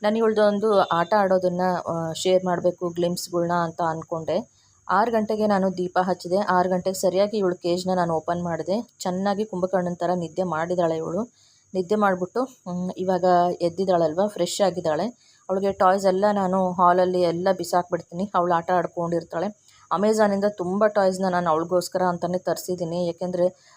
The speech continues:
ಅವಳಿಗೆ ಹಲ್ಲು ಬರ್ತಾ ಇದೆಯಲ್ವಾ, ಹಲ್ಲು ದವಡೆ ನವೆ ಆಗ್ತಾ ಇರುತ್ತೆ.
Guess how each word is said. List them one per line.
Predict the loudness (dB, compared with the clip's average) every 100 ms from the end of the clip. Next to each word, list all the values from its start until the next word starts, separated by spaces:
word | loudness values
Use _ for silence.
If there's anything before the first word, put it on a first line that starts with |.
| -4
ಅವಳಿಗೆ | -2 2
ಹಲ್ಲು | 2 2 2
ಬರ್ತಾ | 0 0
ಇದೆಯಲ್ವಾ, | 0 2 2 4 2 0 _ -4
ಹಲ್ಲು | -2 0 2
ದವಡೆ | 2 2 2
ನವೆ | 0 0 2
ಆಗ್ತಾ | 0 -2 -2
ಇರುತ್ತೆ. | -2 -6